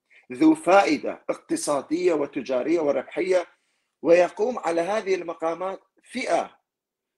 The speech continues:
تعرف بالخدام، وهم بدورهم يدعون بالسهر على هذه الأضرحة، وكذلك لعب دور الوسيط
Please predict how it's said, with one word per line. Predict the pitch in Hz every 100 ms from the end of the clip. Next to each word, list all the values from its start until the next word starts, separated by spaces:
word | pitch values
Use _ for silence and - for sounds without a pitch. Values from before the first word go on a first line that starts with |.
| _
تعرف | - - 160 147
بالخدام، | 139 123 - 110 117 151 180 -
وهم | 139 160 165 127
بدورهم | 113 147 170 147 156 156
يدعون | 123 135 - - 151 180 147
بالسهر | 156 - 165 165
على | 123 135
هذه | 131 151 156 143
الأضرحة، | - 151 151 156 147 165 - _ _ -
وكذلك | 147 147 143 120 165 170 160 147
لعب | 165 151 - 160
دور | 180 185
الوسيط | 170 165 160 190 233